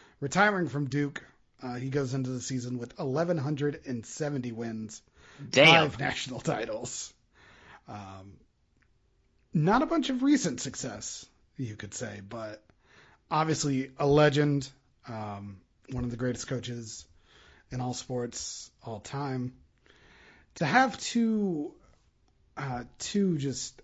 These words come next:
Speaker 1: absolute icons at the coaching position in college basketball, it really brings up a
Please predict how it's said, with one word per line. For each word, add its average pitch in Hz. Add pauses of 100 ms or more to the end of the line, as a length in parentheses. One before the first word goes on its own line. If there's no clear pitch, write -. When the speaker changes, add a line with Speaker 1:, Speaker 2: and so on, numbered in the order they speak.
(200)
Speaker 1:
absolute 135 (640)
icons 127
at 120
the 120
coaching 131
position 123
in 117
college 113
basketball, 120
it 127
really 190
brings 147
up 135
a 127